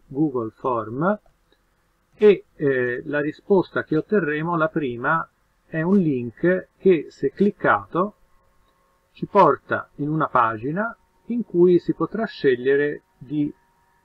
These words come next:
eh, far, eh, di collegarsi ai moduli di Google con un pulsante che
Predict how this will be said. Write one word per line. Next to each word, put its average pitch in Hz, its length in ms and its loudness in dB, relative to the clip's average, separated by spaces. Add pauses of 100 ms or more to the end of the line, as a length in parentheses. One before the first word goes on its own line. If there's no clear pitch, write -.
(140)
eh, 123 460 -12
far, 135 760 -4
eh, 131 60 -10
di 135 80 -12
collegarsi 151 920 -4 (880)
ai 156 180 -4
moduli 131 640 -2 (260)
di 135 200 -8
Google 147 680 -2 (300)
con 160 200 -8
un 165 180 -6 (240)
pulsante 120 680 -4
che 113 320 -10